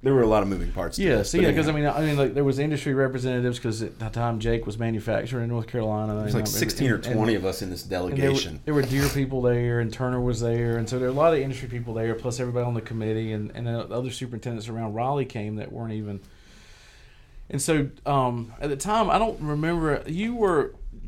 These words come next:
Speaker 2: Chuck was just kinda consulting. Chuck Borman was just kinda consulting at the time, right? Just kinda helping out in
Speaker 1: I
Speaker 2: the
Speaker 1: think this is our
Speaker 2: transition.
Speaker 1: transition year.
Speaker 2: Yes.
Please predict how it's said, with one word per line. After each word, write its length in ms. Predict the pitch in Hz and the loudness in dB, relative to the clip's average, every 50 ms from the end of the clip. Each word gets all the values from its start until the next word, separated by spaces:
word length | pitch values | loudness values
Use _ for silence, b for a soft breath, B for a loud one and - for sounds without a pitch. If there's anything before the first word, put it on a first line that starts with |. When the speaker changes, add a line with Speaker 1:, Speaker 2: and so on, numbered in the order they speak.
| - - - - | -12 -10 -12 -10
Speaker 2:
Chuck 300 | - - 220 214 220 226 | -4 0 2 2 2 2
was 100 | 196 170 | -2 -2
just 160 | 151 151 - - | -2 -4 -4 -2
kinda 160 | 151 131 123 | -2 -2 -2
consulting. 600 | 120 117 104 - - 139 127 117 - 104 95 101 | -2 -4 -6 -2 0 0 0 0 -2 -4 -8 -8
Chuck 200 | 98 - 143 117 123 | -4 -4 -4 -4 -2
Borman 300 | 131 135 135 127 123 117 | -2 -2 -2 -2 -2 -4
was 100 | 110 110 | -6 -6
just 140 | 117 - | -8 -6
kinda 160 | - 117 107 101 | -6 -6 -6 -4
consulting 500 | - 107 101 - 147 143 135 120 110 110 | -6 -8 -4 -2 -2 -2 -2 -2 -6 -6
at 60 | 101 | -6
the 60 | 104 | -8
time, 240 | - 110 104 101 104 | -6 -6 -4 -4 -2
right? 160 | 110 113 113 | -2 -4 -4
Just 140 | 104 101 - | -4 -6 -6
kinda 160 | - 113 104 | -6 -6 -4
helping 300 | 101 113 110 110 - 104 | -4 -4 -6 -6 -6 -4
out 300 | 104 107 107 107 110 - | -4 -2 -2 -2 -4 -4
in 60 | - 117 | -2 -2
Speaker 1:
I 40 | |
Speaker 2:
the 40 | 123 120 | 2 4
Speaker 1:
think 140 | 160 151 | 4 6
this 140 | 139 143 143 | 6 4 4
is 60 | 131 | 4
our 160 | 123 123 120 117 | 4 4 4 4
Speaker 2:
transition. 580 | - - 110 107 107 101 107 98 - 101 92 | 4 2 2 0 2 2 0 0 0 -4 -4
Speaker 1:
transition 20 | 92 | -4
year. 180 | 87 78 - 139 | -4 -4 -4 -2
Speaker 2:
Yes. 100 | 127 | 0